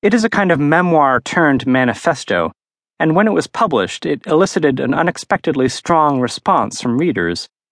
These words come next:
with hundreds of letters and emails arriving over several months. Many of these messages came from music students and recent conservatory graduates who were struggling to reconcile the grand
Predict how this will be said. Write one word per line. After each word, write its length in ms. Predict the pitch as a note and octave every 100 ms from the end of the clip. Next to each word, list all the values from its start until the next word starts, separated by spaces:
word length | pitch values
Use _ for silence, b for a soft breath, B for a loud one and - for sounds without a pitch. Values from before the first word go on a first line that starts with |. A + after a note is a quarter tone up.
| _
with 160 | B2+ A#2
hundreds 500 | - F3 D3 A2 G2
of 160 | G#2 G2+
letters 480 | B2+ B2 A2 G2+
and 100 | A2
emails 560 | - C#3+ C#3 G2+ E2+ -
arriving 440 | A2+ G#2+ A#2 A2
over 200 | - G2
several 320 | G2+ C3+ G#2 G2
months. 560 | A2+ E2+ - - - - _ _ _ _ _ -
Many 260 | F#3 B3 A3+
of 60 |
these 320 | D#3 C#3 -
messages 480 | F3 F3 D3 A2+ F#2+
came 260 | - D#3+ C#3+
from 260 | C#3+ C3+
music 340 | E3+ G#3 A#2 -
students 580 | - G#2+ F2 E2 - -
and 400 | C3+ A#2 G#2 B2
recent 400 | D3+ D3+ C3 -
conservatory 600 | C3 D#3 B2+ - A#2+ G2+
graduates 640 | A2+ B2+ A2+ F2 - - _ _ _ _ -
who 80 |
were 100 | F#3
struggling 540 | D#3+ - G#3+ F#3 D#3+ C#3
to 140 | C#3+
reconcile 720 | C3+ E3 D#3+ C3 B2+ G2+ F#2 F#2
the 80 |
grand 520 | F#2+ A2 C3 C3 C3